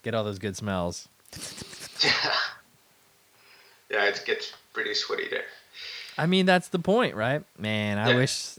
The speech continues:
Speaker 1: I wish it was more of a thing here, but I guess, uh, I guess maybe I'll just have to go there.
Speaker 2: Yeah, you, you can, like, go into any public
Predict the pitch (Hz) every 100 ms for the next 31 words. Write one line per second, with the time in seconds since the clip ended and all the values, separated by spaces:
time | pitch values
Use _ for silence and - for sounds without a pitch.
0 | - 139 151 160 139 135 127 113 120 117
1 | 110 101 92 90 87 85 - 95 95 113
2 | 127 - - 120 123 127 127 123 _ _
3 | - - - - - - _ _ _ _
4 | _ _ 113 104 117 107 107 104 101 -
5 | 104 117 107 101 95 87 87 87 - _
6 | _ _ _ _ _ _ _ _ _ _
7 | _ _ _ _ - - - _ _ _
8 | _ _ - 156 - - - - - 131
9 | 131 - - _ _ - - - 143 139
10 | 131 123 117 - - - _ _ _ _
11 | _ _ _ _ - - _ _ _ _
12 | _ 135 127 120 120 117 120 113 110 107
13 | 104 107 101 - - -